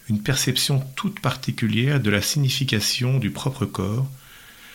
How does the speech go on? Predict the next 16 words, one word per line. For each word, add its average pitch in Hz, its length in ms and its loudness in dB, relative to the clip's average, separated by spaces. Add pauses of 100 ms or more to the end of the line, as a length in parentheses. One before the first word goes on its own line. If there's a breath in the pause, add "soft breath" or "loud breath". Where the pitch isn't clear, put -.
(240 loud breath)
perception 139 540 2
qui 135 140 -2
ressort 117 380 2
précisément 117 680 2
du 110 140 0
fait 135 320 0
que - 80 -4
c'est - 200 -2
à 104 60 6
l'homme 127 300 4
qu'il 101 160 0
revient 110 360 4
de 104 80 4
cultiver - 480 -2
la 95 120 2
terre, 107 440 0